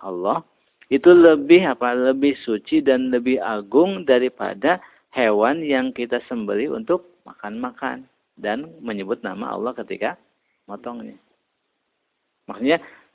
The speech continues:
sebagaimana tadi yang tumbal, walaupun baca bismillah, itu lebih haram dari yang untuk makanan biasa, tapi menyebut selain nama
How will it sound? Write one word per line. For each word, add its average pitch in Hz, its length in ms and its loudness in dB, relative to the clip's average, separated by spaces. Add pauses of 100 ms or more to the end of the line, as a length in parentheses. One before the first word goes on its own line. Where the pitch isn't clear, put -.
sebagaimana 131 480 4
tadi 165 320 6
yang 135 240 6
tumbal, 135 560 6
walaupun 131 400 2
baca 117 240 -2
bismillah, 113 720 -4
itu 175 240 -2
lebih 160 240 4
haram 107 640 0 (880)
dari 113 320 4
yang 165 240 2
untuk 117 240 -8
makanan 113 640 -6 (320)
biasa, 110 400 -4
tapi 120 240 -4
menyebut 117 400 -6
selain 113 240 -4
nama 107 320 -10